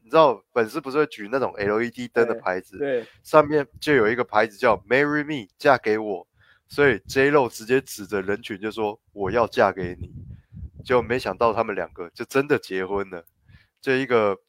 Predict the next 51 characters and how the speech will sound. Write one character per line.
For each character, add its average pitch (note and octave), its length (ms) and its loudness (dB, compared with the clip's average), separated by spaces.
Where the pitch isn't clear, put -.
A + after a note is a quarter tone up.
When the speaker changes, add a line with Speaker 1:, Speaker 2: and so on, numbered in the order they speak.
Speaker 1:
巨 C#3 220 -8
星 A#2 260 -10
跟 A#2 160 2
一 A2+ 60 -2
个 G#2+ 100 0
素 G#2+ 360 -8
人 E2+ 260 -8
这 G2 60 -6
样 F2+ 180 -4
子， - 220 -20
就 C3+ 120 -4
有 B2+ 220 2
一 G3+ 40 0
点 D#3 200 2
像 E3 200 2
是 D#3+ 180 -6
那 D#3+ 120 0
个 C#3+ 120 0
谁 F#2+ 260 -2
啊， F2+ 240 -4
那 C#3+ 120 -10
个 C3 80 -4
大 C3+ 240 8
嘴 A2+ 240 -4
女 G#2 180 -10
叫 A2 180 2
什 G2 100 -8
么？ F2 180 -14
古 F#2+ 100 -12
人 F#2 220 -8
在 G#2 160 2
一 G2+ 60 -2
起 C3 120 -2
这 A2+ 60 -2
样。 - 20 -4
Speaker 2:
素 - 0 -
人 G2+ 120 -8
结 G2+ 300 -8
婚。 G2 180 -8
Speaker 1:
这， C3 120 -10
这 C#3 180 2
一 C#3 60 2
部 B2+ 160 -6
片 A#2+ 240 0
比 F#2+ 60 -4
较 G#2 120 4
新 G#2+ 380 -8
啊， G2 140 -2
算 A2+ 180 -4
是 A2+ 140 -4
这 A2 320 -4